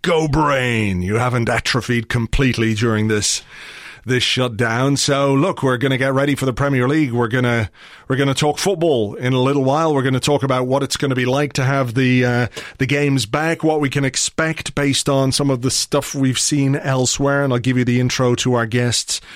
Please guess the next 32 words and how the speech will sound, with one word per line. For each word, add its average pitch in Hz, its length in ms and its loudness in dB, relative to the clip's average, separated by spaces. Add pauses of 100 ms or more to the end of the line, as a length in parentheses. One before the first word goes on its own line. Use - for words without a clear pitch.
(260)
in 120 160 0
just 123 260 -2
a 120 60 -4
couple 123 240 0
of 120 60 2
minutes' 120 260 0
time. 165 260 0
Of 143 120 -4
course, 180 240 0
we 190 80 0
did 214 340 -2
play 208 480 2
a 151 60 0
game 156 460 0
during 151 600 2
the 135 100 2
week - 600 -2
against 127 720 0
Brentford. 147 1040 0 (720)
Um, 104 760 -2 (1080)
we 120 100 0
lost 120 720 0 (560)
three 113 380 -2
two. 101 720 -2 (440)
Can 180 300 0
we 180 140 2
draw 165 320 2
any 175 200 2
real 156 320 2
conclusions 151 760 0
from 147 260 0
it? 147 240 -4